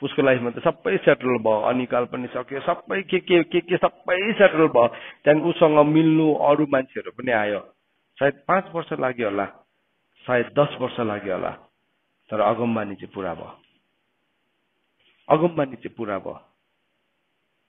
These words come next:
किनभने उसलाई भनेको थियो, "तेरो, तेरो रथ चाहिँ कहाँ धुन्छ?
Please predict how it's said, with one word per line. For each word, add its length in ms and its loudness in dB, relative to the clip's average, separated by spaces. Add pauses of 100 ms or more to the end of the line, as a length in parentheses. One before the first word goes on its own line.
(1500)
किनभने 320 2
उसलाई 160 2
भनेको 380 -4
थियो, 140 4 (880)
"तेरो, 280 6
तेरो 600 4
रथ 40 6
चाहिँ 220 -4
कहाँ 180 0
धुन्छ? 260 -10